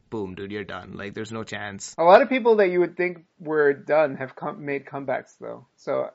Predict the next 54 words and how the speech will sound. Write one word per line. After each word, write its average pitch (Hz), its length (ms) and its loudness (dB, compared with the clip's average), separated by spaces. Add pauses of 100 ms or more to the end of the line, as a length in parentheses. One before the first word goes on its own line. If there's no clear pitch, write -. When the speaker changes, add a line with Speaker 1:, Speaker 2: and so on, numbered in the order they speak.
(140)
Speaker 2:
I'm 156 320 -12
a - 60 -12
little 170 340 -4
surprised 143 480 -8
that 131 140 -6
ha-, 131 400 -10
we 143 120 -6
haven't 135 240 -6
heard 135 160 -10
his 127 140 -14
name 131 220 -12
at 127 100 -16
all. 135 100 -14
Speaker 1:
Yeah, 202 240 0
yeah. 196 160 2
I 123 80 0
mean, 139 200 0
if, 120 220 -6
if 131 160 -10
Trump 151 280 -4
decided 123 400 -8
to - 60 -18
pick 131 260 -8
Bobby 107 220 -6
Jindal 92 340 -8
and 90 140 -12 (240)
put 110 160 -10
him 101 120 -8
in 98 200 -8
somewhere 98 340 -10
in 90 80 -14
the 92 60 -12
government, 92 340 -12
that's 107 200 -10
one 104 180 -14
thing. 87 180 -18
I 101 80 -8
just 107 160 -12
don't 101 180 -12
think, 104 160 -12
like, 98 140 -16
he's 98 160 -12
ever 95 160 -14
gonna 90 180 -18
get 90 160 -16
elected 92 580 -14 (220)
into, 98 300 -16
like, 101 240 -12
the 101 80 -10
White 95 180 -12
House 98 240 -14
or 101 40 -10
Speaker 2:
Yeah. 101 160 -8
Speaker 1:
anything. 110 260 -12